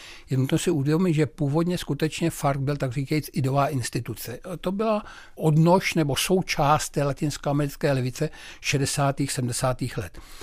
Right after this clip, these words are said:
farc v té době se domohl kontroly nějakých čtyřicet procent kolumbijského území. Na tomhletom území vlastně vláda, policie, armáda neměly žádné možnosti zasahovat proti obchodníkům s drogami a ti se tady usadili.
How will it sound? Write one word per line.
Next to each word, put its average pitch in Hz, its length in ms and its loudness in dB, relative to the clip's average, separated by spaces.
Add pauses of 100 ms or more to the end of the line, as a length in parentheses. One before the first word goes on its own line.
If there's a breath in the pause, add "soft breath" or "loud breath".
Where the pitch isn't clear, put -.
(220 loud breath)
farc - 400 4
v - 40 -6
té 190 180 2
době 143 360 2
se 160 200 0
domohl 147 440 2
kontroly 160 580 2
nějakých 139 600 0 (140)
čtyřicet - 500 0
procent 147 340 0
kolumbijského 147 480 0
území. 170 460 4 (320 loud breath)
Na 123 80 -2
tomhletom 175 440 0 (120)
území 165 400 2
vlastně 147 360 -2
vláda, 135 560 2
policie, 147 640 0
armáda 139 420 0
neměly 139 460 2
žádné 143 340 0
možnosti 139 440 0
zasahovat 135 420 0
proti 135 220 -4
obchodníkům 151 640 2
s - 20 -2
drogami 98 460 -6 (520 loud breath)
a - 60 -4
ti 139 140 -4
se - 120 0
tady 175 240 0
usadili. - 480 -2